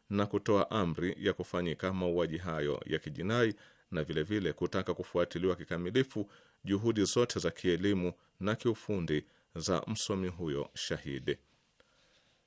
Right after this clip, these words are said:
Kiongozi mwadhamu wa mapinduzi ya Kiislamu amesema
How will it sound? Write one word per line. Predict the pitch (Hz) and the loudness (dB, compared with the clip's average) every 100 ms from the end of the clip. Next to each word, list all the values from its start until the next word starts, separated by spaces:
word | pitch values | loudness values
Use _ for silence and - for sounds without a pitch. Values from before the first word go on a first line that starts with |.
| _ _ _ _ _ _ | _ _ _ _ _ _
Kiongozi | - 123 143 147 135 | 4 8 10 10 8
mwadhamu | 131 120 113 113 110 | 4 4 4 6 4
wa | 101 | 4
mapinduzi | 95 101 98 98 90 | 2 2 2 4 2
ya | |
Kiislamu | - 87 - 92 90 | 2 -4 -2 -2 -2
amesema | 71 71 - 104 71 | -4 -4 -2 0 -2